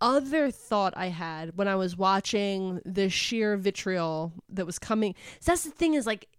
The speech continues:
I can understand commenting on, "That's a lot of Stanley water bottles to have," or, like, "It's weird that you waited in line f-, at Target at three A M to get one." I,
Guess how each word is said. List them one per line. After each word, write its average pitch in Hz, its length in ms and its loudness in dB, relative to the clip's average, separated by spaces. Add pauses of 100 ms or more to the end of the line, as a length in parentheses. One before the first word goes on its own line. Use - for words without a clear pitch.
(280)
I 220 140 4
can 254 160 0
understand 269 540 4
commenting 214 500 2
on, 202 180 4
"That's 285 220 2
a 180 40 -2
lot 196 200 2
of 214 60 -2
Stanley 247 260 2
water 277 180 6
bottles 180 300 0
to 175 80 -2
have," 170 200 0 (480)
or, 220 200 4
like, 214 240 2 (320)
"It's 208 180 4
weird 226 240 8
that 247 60 0
you 262 160 4
waited 262 260 6
in 269 160 4
line 254 220 6
f-, 233 80 0
at 240 240 2
Target 240 340 4
at 185 160 0
three 208 200 0
A 196 120 2
M 180 140 -2
to 226 100 -2
get 226 160 4
one." 180 220 0 (100)
I, 285 160 2